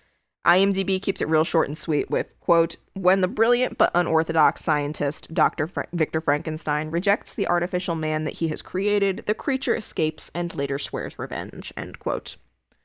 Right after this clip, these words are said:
And so it has a six point three out of ten on I M D B, a seventy-eight percent Google score, and a forty-one percent Tomato Meter rating on Rotten Tomatoes with a forty-nine percent audience score.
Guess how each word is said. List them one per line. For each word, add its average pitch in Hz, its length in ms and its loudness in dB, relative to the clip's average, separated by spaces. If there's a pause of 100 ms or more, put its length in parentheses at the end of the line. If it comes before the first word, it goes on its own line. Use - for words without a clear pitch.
(460)
And 160 200 -2
so 151 480 0
it - 220 0
has 160 520 0
a 165 560 2
six - 320 -2
point - 240 -4
three 160 180 0
out 143 100 0
of 139 80 -6
ten 143 200 -6
on 139 120 -4
I 135 120 -6
M 127 140 -10
D 143 140 -6
B, 160 420 0 (360)
a 175 100 2
seventy-eight 175 680 2
percent 147 340 -4
Google 190 260 2
score, 175 540 2 (440)
and 214 340 4
a 208 180 6
forty-one 240 560 4
percent 180 300 0
Tomato 165 280 0
Meter 156 220 0
rating 151 260 2
on 143 120 -4
Rotten 143 240 0
Tomatoes 147 520 0
with 156 200 0
a 156 160 2
forty-nine 151 500 -2
percent - 320 -2
audience 156 340 0
score. 151 500 -2